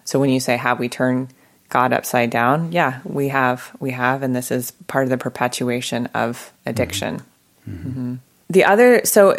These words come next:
Speaker 1: for the, again, for those listening, I just wanna kinda go through the different bullet points. One, just empathy towards addiction impacts all of us. And then the second thing is addiction is really separation. So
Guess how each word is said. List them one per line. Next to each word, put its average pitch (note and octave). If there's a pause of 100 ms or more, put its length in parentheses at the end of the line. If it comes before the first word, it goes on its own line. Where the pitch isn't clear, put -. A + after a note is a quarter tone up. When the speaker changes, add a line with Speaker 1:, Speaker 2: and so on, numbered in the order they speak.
(120)
Speaker 1:
for G3+
the, -
again, F3
for E3+
those F3+
listening, E3
I D3
just D3+
wanna E3+
kinda E3
go C#3
through C#3
the C3+
different C3
bullet C3
points. B2+
One, D3+
just C#3+
empathy C#3+
towards C#3
addiction C3+ (160)
impacts C3+
all C3+
of C3
us. B2+
And C#3+
then C#3
the C#3
second D3
thing C3+
is C3
addiction D3
is C#3
really B2+
separation. C3
So B2+